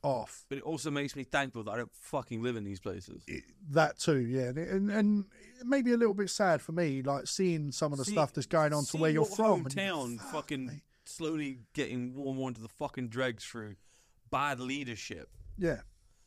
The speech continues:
Speaker 2: Like, there was a, there was this fucking massive praise, um, the fu-, I can't remember the fucker, the, the Prime Minister, the Prime Minister, the, the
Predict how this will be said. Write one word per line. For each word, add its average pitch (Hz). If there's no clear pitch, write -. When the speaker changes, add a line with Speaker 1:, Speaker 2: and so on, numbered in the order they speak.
Speaker 2:
Like, 147
there 175
was 160
a, 175
there 175
was 160
this 160
fucking 180
massive 156
praise, 135
um, 113
the 117
fu-, -
I 110
can't 104
remember 95
the -
fucker, 104
the, 113
the 135
Prime 147
Minister, 113
the 120
Prime 104
Minister, 101
the, 107
the 110